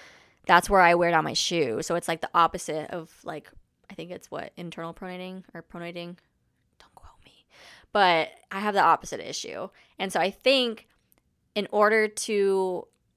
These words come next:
make up for my arches, I was thinking I needed more cushion on the inside, but that actually might have been pushing me out further, which can cause I T band issues, and that can cause strain on your other muscles. And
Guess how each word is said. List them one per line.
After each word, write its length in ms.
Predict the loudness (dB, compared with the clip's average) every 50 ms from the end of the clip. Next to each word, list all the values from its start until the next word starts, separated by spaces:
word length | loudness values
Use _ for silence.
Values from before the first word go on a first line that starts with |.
| _ _ _ _ _ _ _ _ _ _ _ _ _ _ _ _ _ _ _ _ _ _ _ _ _ _ _ _ _ -20 -20 -20 -20 -20 -20 -20 -20 -20 _ _ _ _ _ _ _ _ _ _ _ _ -6
make 260 | -2 0 0 2 2
up 140 | 2 0 0
for 100 | 0 -4
my 140 | -4 -2 2
arches, 520 | 4 4 4 2 2 2 2 4 4 4
I 120 | 2 2
was 120 | 0 0 -2
thinking 340 | -2 -4 -4 -2 -4 -4 -4
I 100 | -4 -4
needed 220 | -4 -4 -6 -6
more 220 | -6 -4 -4 -4
cushion 320 | -4 -4 -6 -6 -6 -6 -10
on 80 | -10
the 140 | -10 -8 -6
inside, 480 | -4 -4 -4 -2 -2 0 2 2 0 0
but 180 | -4 -6 -4 -2
that 200 | -4 -4 -4 -6 _ _ _ -4 -2
actually 320 | -2 -2 -2 -4 -6 -6
might 240 | -6 -4 -4 -4 -4
have 100 | -4 -6
been 160 | -8 -10 -12
pushing 380 | -12 -12 -12 -10 -10 -12 -12 -14
me 100 | -12 -12
out 180 | -12 -12 -12
further, 520 | -8 -2 0 2 4 4 4 4 2 0 -2 -8 -20 -20 -20 _ _
which 160 | -10 -8 -8
can 100 | -10 -14
cause 280 | -14 -12 -12 -12 -10 -8
I 120 | -8 -8
T 280 | -8 -6 -2 0 0 2
band 280 | 2 0 0 -2 -4
issues, 520 | -6 -8 -10 -10 -10 -10 -10 -10 -10 -10 -10
and 120 | -12 -14
that 140 | -14 -14 -14
can 120 | -16 -18
cause 220 | -16 -12 -12 -10 -10
strain 480 | -10 -8 -6 -6 -4 -4 -4 -4 -6
on 240 | -6 -6 -6 -6 -6
your 140 | -8 -8 -8
other 180 | -8 -10 -8 -10
muscles. 920 | -10 -10 -12 -14 -12 -8 -4 -2 0 0 0 0 -2 -2 -4 -6 -8 -12 -12
And 420 | -10 -8 -6 -6 -6 -6 -8 -10